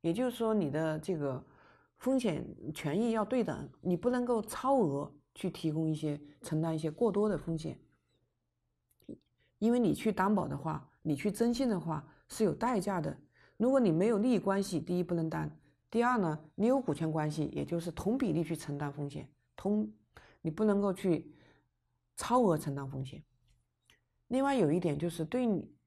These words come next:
你内部的全资子企业，即便是全资子企业，但是它已经资不抵债，已经年年亏损的子企业的担保要严控风险。因为毕竟我们现在对企业，即便你是全资，你应该也是负有限责任，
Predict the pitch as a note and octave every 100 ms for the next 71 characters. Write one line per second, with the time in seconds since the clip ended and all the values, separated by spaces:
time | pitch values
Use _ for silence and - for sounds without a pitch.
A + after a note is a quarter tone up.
0 | - F3 D#3+ C4 F4 A#3+ G3+ D3+ C#3 -
1 | - - F3+ B3 D4 C#4+ G#3+ - D3+ B2+
2 | - - G3 C#4 C#4 D4 A3 E3 - -
3 | - _ _ - G#3 B3+ A#3+ G#3+ E3 -
4 | B3+ A#3 A3 B3 F#3 G#3 B3 A#3+ D3 C3
5 | G3+ E3 F3 E3+ G3+ B3 B3 C4 G#3+ C3
6 | C3 - _ _ - F3+ E3+ D3 D3+ D#3
7 | C3+ - F3 C#3+ C#3 - F#3+ D#3+ F3+ E3+
8 | C#3 - _ _ _ _ - A#3+ B3 C#4+
9 | B3 A#3 E3 C#3+ D3+ G3 F#3+ G#3 G3 -
10 | A2+ D3+ D3+ - - - _ - C4+ D4+
11 | G3+ F3+ - D#3 E3 F3 D3+ F3+ G3 F#3
12 | F3 D3 C3+ E3+ F#3 D#3 D3+ C3+ E3+ F#3+
13 | D3 C#3 C#3